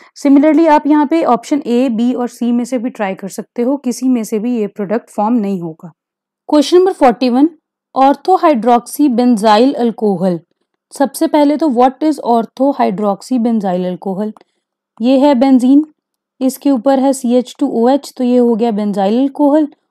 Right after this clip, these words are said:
ऑर्थो पे क्या लगाना है? हाइड्रोक्सी, that is ओएच। तो ये क्या बन गया? Orthohydroxybenzyl alcohol। जब इसकी रिएक्शन करवा रहे हैं with पीसीएल थ्री, तो यहाँ पे क्या प्रोडक्ट मिलेगा हमें?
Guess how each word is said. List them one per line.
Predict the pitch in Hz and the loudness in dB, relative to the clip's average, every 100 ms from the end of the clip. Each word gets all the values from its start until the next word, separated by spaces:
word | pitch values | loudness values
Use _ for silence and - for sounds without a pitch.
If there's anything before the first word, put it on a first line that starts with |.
| _ | _
ऑर्थो | - 247 247 285 | 2 2 4 -2
पे | 277 285 | 0 -2
क्या | 285 | 0
लगाना | 269 262 254 262 | 2 2 2 0
है? | |
हाइड्रोक्सी, | 233 214 190 214 214 285 | 0 -2 -2 -4 -2 -4
that | 208 185 196 | -2 -2 -4
is | 190 | -4
ओएच। | 214 240 - - _ _ - | -4 -4 -6 -20 _ _ -6
तो | |
ये | 240 247 | -4 0
क्या | 277 | 0
बन | 262 262 | 2 2
गया? | 262 277 | 2 0
Orthohydroxybenzyl | 240 214 - 269 226 202 185 247 226 196 180 175 175 | -2 -4 -4 -4 -2 -4 -8 -8 -8 -8 -8 -8 -8
alcohol। | 175 180 175 175 _ _ _ - | -10 -12 -12 -16 _ _ _ -2
जब | 294 302 | 0 0
इसकी | 311 - 339 | -2 0 0
रिएक्शन | 302 262 - 320 | 2 2 2 2
करवा | 311 269 247 | 2 2 4
रहे | 233 | 4
हैं | 254 269 | 2 0
with | 262 269 - | 0 -2 -2
पीसीएल | 247 233 262 277 | -4 -2 0 0
थ्री, | 269 - 247 - _ - _ - | -2 -4 -4 -6 _ -20 _ -2
तो | 294 | 2
यहाँ | 285 277 | 4 4
पे | 311 | 0
क्या | 302 285 | 2 2
प्रोडक्ट | 269 277 220 220 | 2 0 -2 -2
मिलेगा | 202 190 190 196 | -4 -4 -2 -4
हमें? | 214 208 294 | -2 -2 -2